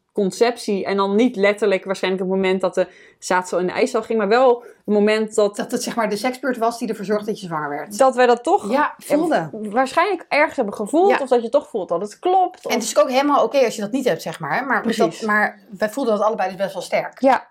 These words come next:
Speaker 1: en
Speaker 2: Iets.
Speaker 1: dat we ook allebei heel sterk in die eerste twee weken... dus voordat je überhaupt kan testen... al echt die verandering
Speaker 2: Ja.
Speaker 1: in ons lijf voelden.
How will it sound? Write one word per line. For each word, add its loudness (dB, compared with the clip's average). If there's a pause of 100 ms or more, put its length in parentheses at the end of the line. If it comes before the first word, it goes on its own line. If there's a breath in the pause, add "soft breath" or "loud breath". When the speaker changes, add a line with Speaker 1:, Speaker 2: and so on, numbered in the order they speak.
(100)
Speaker 1:
en 2
Speaker 2:
Iets. 2
Speaker 1:
dat 4
we 4
ook 2
allebei 4
heel 6
sterk 2
in -2
die -2
eerste 0
twee 2
weken... 2
dus -8
voordat 4
je -8
überhaupt 2
kan -6
testen... -2 (400 loud breath)
al 4
echt -2
die 2
verandering 2
Speaker 2:
Ja. -4
Speaker 1:
in -2
ons -4
lijf 0
voelden. -4